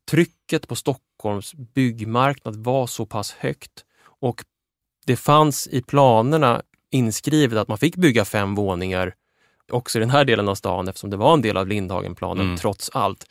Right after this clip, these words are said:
Speaker 2: Det fanns ingenting i bygglagen som hindrade att man liksom fullt ut exploaterade hela marken man hade köpt.
Speaker 1: Och det blev så här ekonomiskt nästan oförsvarbart att ha de här villorna på de här tomterna. Flera av de villorna som byggdes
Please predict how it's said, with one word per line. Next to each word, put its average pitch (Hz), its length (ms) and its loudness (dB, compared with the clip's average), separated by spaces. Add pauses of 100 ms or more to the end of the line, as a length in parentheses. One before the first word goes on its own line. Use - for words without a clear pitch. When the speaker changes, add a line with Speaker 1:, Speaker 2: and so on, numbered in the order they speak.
Speaker 2:
Det 104 80 -10
fanns 107 200 2
ingenting 101 340 0
i 95 40 0
bygglagen 87 420 -4
som 90 140 -8
hindrade 98 400 -2
att - 100 -10
man 90 120 -6
liksom 87 260 -8
fullt 95 340 -6
ut 95 200 -6
exploaterade 82 600 -10
hela 90 600 -6
marken 90 400 -6
man 80 100 -6
hade 78 140 -8
köpt. - 400 -14 (120)
Speaker 1:
Och 131 320 6
det 135 140 6
blev 131 240 4
så 123 100 -2
här - 80 0
ekonomiskt 117 880 2 (520)
nästan 113 320 -4
oförsvarbart 120 800 2
att - 80 0
ha 165 260 4
de 120 140 0
här 95 240 -2
villorna 95 600 -6 (280)
på 90 260 -8
de 85 140 -10
här 82 100 -10
tomterna. 95 680 -6
Flera 123 320 2
av 147 60 4
de 113 260 2
villorna 110 320 0
som 107 160 -8
byggdes 117 580 -2